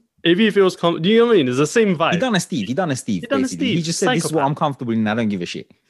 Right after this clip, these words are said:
Speaker 1: Bruv, this is, this is the, this is the point you wanna reach 'cause you don't wanna be that guy that's trying when he's forty. Do you know what I mean? 'Cause so-, so-, some guys
Speaker 2: That's, like,
Speaker 1: are
Speaker 2: my
Speaker 1: like,
Speaker 2: worst nightmare.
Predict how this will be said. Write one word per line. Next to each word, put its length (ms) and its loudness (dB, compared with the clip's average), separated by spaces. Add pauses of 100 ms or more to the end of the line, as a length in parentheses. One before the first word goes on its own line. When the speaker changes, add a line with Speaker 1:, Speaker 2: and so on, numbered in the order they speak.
(180)
Speaker 1:
Bruv, 420 -4
this 260 -2
is, 80 -2
this 160 0
is 100 -4
the, 220 -2
this 260 -4
is 80 -6
the 80 -2
point 400 -4
you 140 -4
wanna 280 -2
reach 400 -8 (160)
'cause 140 -4
you 100 -2
don't 120 2
wanna 160 -2
be 320 -2
that 220 -4
guy 280 -2
that's 200 -6
trying 520 -6
when 160 -4
he's 140 -6
forty. 340 -8
Do 360 -12
you 40 -2
know 40 -2
what 60 0
I 40 -2
mean? 120 -12 (360)
'Cause 160 -2
so-, 140 -4
so-, 200 -8
some 320 0
guys 200 0
Speaker 2:
That's, 20 -2
like, 60 0
Speaker 1:
are 40 0
Speaker 2:
my 80 2
Speaker 1:
like, 80 0
Speaker 2:
worst 260 -2
nightmare. 380 -2